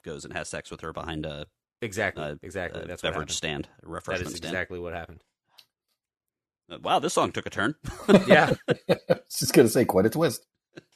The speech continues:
Speaker 2: So that's my number three. My
Speaker 3: <clears throat>
Speaker 2: number two is one that,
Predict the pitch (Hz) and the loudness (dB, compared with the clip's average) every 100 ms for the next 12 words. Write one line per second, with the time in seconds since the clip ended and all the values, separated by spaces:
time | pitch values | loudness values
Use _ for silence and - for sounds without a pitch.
0 | _ _ - 127 127 127 - 123 135 156 | _ _ -4 2 4 2 0 0 0 2
1 | 147 143 143 110 107 104 _ _ _ _ | 0 0 -2 -2 -2 -4 _ _ _ _
2 | - 104 104 104 104 147 170 - - 190 | -4 0 2 2 2 2 2 -2 0 2
3 | 165 117 110 - 123 117 113 107 98 - | 2 0 -4 -6 -2 0 0 -2 -4 -10
4 | - 127 143 160 160 147 135 | -14 -6 2 4 6 6 6